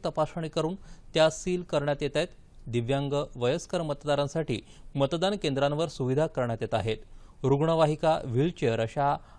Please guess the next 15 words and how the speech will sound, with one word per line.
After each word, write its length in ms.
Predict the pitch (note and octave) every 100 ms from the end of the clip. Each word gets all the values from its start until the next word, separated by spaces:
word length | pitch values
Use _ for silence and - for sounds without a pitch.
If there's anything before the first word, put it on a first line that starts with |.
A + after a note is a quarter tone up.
| -
आवश्यक 440 | B2 D#3 A3 A#3
गोष्टीही 540 | D3 C#3 B2+ - A#2 A2 - -
केंद्रांवर 480 | C3 C3+ C3 C3
ठेवण्यात 340 | F3+ C3 A#2 C#3+ -
आल्या 240 | G#2+ A2+
आहेत. 240 | G#2 A2 G#2+ - - - - - - - - - -
आचारसंहितेचं 840 | D3+ - A#3 - F#3+ G3 F#3+ G3+
पालन 360 | G3+ D#3+ C#3+ G3+
करण्यासाठी 720 | - D3 D3 D3 F3+ A#2+ C#3+
विशेष 460 | A#2+ A#2+ B2+ G3+ F3+
भरारी 340 | C3+ D3 D3+
पथकं 520 | D3 C3+ D3 F3 E3+
नेमण्यात 340 | A#2 A2+ A#2 A#2
आली 140 | A2+
आहेत. 240 | A#2 B2